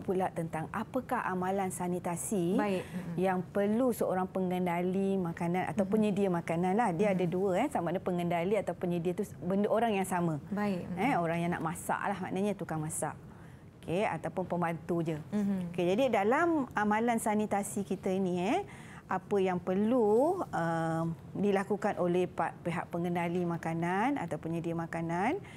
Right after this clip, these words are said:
Speaker 1: Okey, kalau kita lihat di sekat sini ada empat perkara yang perlu diambil kira oleh mereka-mereka ini.
Speaker 2: Mhm.
Speaker 1: Okey, antaranya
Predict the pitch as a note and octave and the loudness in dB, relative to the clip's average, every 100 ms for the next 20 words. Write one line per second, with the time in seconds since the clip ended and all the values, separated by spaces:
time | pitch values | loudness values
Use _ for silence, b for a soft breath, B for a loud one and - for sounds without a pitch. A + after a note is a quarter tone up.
0 | B B - F3+ E3+ F3 E3+ F3 F3+ F3+ | B B -2 -2 0 -2 -2 -2 -2 0
1 | F3 G3+ G#3 F3+ - D#3+ F3 F#3 G3 G3+ | 0 0 0 -2 -4 -2 0 0 0 -2
2 | - F3+ E3+ F3 F3 D#3+ B B B - | -2 -2 0 0 0 -4 B B B -6
3 | F3 F#3 F3+ - A#3 G#3 - F#3 - F#3 | -2 0 -2 0 0 0 -2 -4 -2 -2
4 | F#3 G3+ F3+ E3+ D#3+ F#3 F#3+ G3+ E3+ - | 0 2 2 0 -2 -2 0 2 0 0
5 | E3+ E3 E3 - F3+ F3+ E3 E3 E3+ E3 | 0 0 -2 -2 0 2 2 2 2 0
6 | E3+ - F3 E3 F3+ E3+ A3+ B3+ D#3 G3 | -2 -2 -2 0 0 2 4 4 2 0
7 | G3+ G#3 F#3 E3 - F#3+ G#3+ A#3+ C4+ D4+ | -2 -4 -4 -2 0 2 2 2 4 4
8 | D#4+ E4+ G3+ | 4 4 2